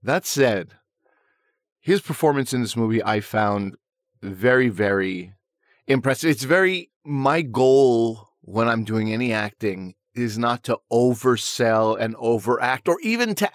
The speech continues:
act. If anybody knows what the Meisner method is, you know, you can look that up if you have an interest in acting, but I took a couple of Meisner classes and our teacher would always berate us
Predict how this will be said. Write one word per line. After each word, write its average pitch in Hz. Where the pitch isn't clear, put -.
act. 170
If 117
anybody 185
knows 156
what 147
the 147
Meisner 127
method 107
is, 87
you 143
know, 117
you 139
can 185
look 180
that 143
up 143
if 127
you 135
have 127
an 120
interest 123
in 113
acting, 113
but 110
I 175
took 202
a 175
couple 175
of 143
Meisner 127
classes 127
and 131
our 131
teacher 170
would 143
always 123
berate 135
us 107